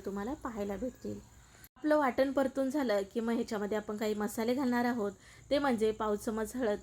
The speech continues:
अर्धा चमच धना पावडर, अर्धा चमच लाल तिखट आणि एक चमच कांदा लसूण मसाला. आता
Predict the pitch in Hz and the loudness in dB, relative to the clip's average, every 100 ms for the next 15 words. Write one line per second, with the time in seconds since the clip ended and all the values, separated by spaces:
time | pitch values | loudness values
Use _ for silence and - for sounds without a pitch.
0 | - 208 208 214 208 220 220 254 226 262 | -4 -2 0 0 0 -2 -2 -2 -2 0
1 | 247 220 226 - - - - 240 254 247 | 2 2 -2 -6 -16 -6 2 4 4 4
2 | 269 254 220 - 226 220 220 254 220 196 | 2 2 0 0 2 2 0 -2 -2 -2
3 | - 214 202 240 240 - 208 240 - 262 | -2 -2 0 0 0 0 -2 -2 -2 -2
4 | 202 196 190 190 196 190 190 196 196 196 | -2 -2 -4 -6 -8 -8 -8 -8 -10 -12
5 | - - - - 233 | -18 -20 -8 -2 4